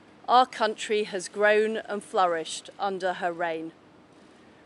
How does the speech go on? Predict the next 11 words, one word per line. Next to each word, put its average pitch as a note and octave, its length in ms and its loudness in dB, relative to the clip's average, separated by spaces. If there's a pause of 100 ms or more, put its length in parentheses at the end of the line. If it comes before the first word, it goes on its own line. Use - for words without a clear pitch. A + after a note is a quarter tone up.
(220)
Britain B3+ 540 2 (580)
is G#3+ 140 -2
the G#3 100 -2
great A3+ 320 2
country A3 400 -4
it - 100 -4
is G3+ 200 -4
today E3 500 -4 (380)
because F#3+ 360 -4
of F3+ 140 -8
her. D#3+ 300 -6